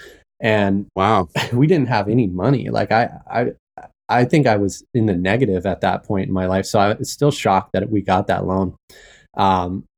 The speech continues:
Speaker 1: and so we, we got this ten thousand dollar loan. We go buy a couple cameras, some mics, and we're like, "We're a production company." And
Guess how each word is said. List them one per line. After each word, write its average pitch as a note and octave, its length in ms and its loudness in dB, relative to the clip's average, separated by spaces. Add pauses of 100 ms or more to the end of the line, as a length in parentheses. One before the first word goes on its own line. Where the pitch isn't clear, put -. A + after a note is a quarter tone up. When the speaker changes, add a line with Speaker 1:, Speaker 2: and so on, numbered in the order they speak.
(320)
Speaker 1:
and A2 480 2
so A2+ 180 2
we, G#2 220 0
we G#2 160 -2
got A2 260 0
this C#3+ 140 -2
ten B2 180 2
thousand A#2+ 260 0
dollar G#2+ 120 0
loan. F#2+ 180 -2
We F#2 80 -4
go G#2 140 0
buy A2 200 2
a A2 40 -2
couple G#2+ 240 -6
cameras, F#2+ 480 -4
some F#2+ 140 -4
mics, F#2+ 420 -4
and F#2+ 120 -4
we're F#2+ 100 -4
like, F#2 180 -6
"We're G#2 120 -4
a G#2+ 40 -6
production C#3+ 380 -4
company." F#2 400 -8 (960)
And G#2 480 2